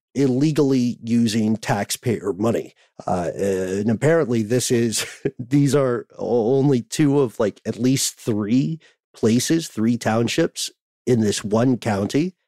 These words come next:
that are super crooked. I don't know, man. When we say it's cold up in Illinois,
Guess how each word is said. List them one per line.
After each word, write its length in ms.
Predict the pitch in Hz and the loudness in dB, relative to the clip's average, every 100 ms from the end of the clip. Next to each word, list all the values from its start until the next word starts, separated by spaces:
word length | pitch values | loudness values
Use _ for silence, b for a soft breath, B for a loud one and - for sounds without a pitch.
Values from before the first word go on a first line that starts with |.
| _ - | _ -2
that 140 | 117 | 0
are 100 | 104 | 0
super 500 | - - 113 110 147 | 0 0 0 2 0
crooked. 520 | - 113 101 143 180 _ _ _ _ _ _ - | 0 -4 0 0 0 _ _ _ _ _ _ -2
I 140 | 247 | 0
don't 180 | 269 - | 2 0
know, 220 | 107 180 | 0 0
man. 360 | 87 82 98 120 101 123 | 0 -6 -6 -4 -6 -2
When 200 | 151 160 | 0 2
we 140 | 185 | 2
say 180 | 233 202 | 2 2
it's 140 | 139 - | 2 0
cold 520 | - 147 156 202 190 - | -2 0 2 -2 -6 -6
up 200 | 131 143 | -4 0
in 100 | 135 | 2
Illinois, 640 | 123 143 139 123 156 214 | 2 4 4 4 4 2